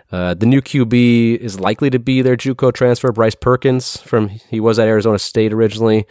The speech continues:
He's pretty mobile, so maybe he can kinda replicate a little bit of what, uh, Taysom Hill did at B Y U for Bronco Mendenhall,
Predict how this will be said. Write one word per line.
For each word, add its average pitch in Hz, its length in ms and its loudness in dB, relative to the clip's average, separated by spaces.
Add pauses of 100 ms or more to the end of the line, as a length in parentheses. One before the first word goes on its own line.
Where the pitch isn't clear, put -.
(160)
He's 170 120 -6
pretty 185 180 0
mobile, 131 440 2
so 113 200 0
maybe 110 240 2
he 110 80 -2
can 113 120 0
kinda 104 200 0
replicate 101 500 0
a 98 40 -4
little 101 220 0
bit 98 160 0
of 92 160 0
what, 95 240 -2
uh, 87 220 -4 (100)
Taysom 110 320 -2
Hill 98 200 0
did 127 220 0 (360)
at 120 180 0
B 127 120 2
Y 123 160 2
U 131 180 0
for 131 120 -4
Bronco 123 300 0
Mendenhall, 127 520 0